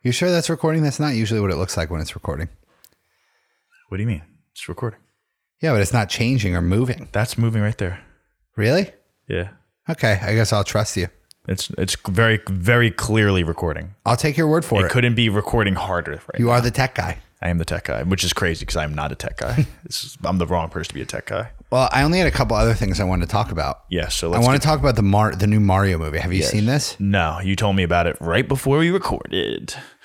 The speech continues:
Speaker 2: So tell me about it, Casey.
Speaker 1: Are
Speaker 2: What?
Speaker 1: you fucking kidding me?
Speaker 2: What?
Speaker 1: <sighs> Nothing. I just lost, like, all of my fucking bets today.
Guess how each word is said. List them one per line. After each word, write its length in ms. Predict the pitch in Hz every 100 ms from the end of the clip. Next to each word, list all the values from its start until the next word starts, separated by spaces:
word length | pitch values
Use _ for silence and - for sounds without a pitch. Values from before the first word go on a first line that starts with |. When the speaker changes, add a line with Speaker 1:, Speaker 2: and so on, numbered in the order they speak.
| -
Speaker 2:
So 140 | - 151
tell 200 | - 143
me 100 | 185
about 260 | 127 101 85
it, 80 |
Casey. 600 | - 107 104 143 151 156 - - -
Speaker 1:
Are 180 | 110
Speaker 2:
What? 160 | 160 180
Speaker 1:
you 60 | 156
fucking 600 | - - 127 113 104 92
kidding 360 | - 82 85
me? 240 | 87 87 78
Speaker 2:
What? 360 | 78 55 50 - _ _ _
Speaker 1:
<sighs> 60 | - - - - - - -
Nothing. 300 | 110 98 87
I 80 | 90
just 220 | 92 -
lost, 360 | 92 92 90 -
like, 180 | 90 - _ _
all 540 | - 92 87 85 82 82
of 140 | 80
my 140 | 82
fucking 320 | 80 80 - 76
bets 280 | - - -
today. 320 | - -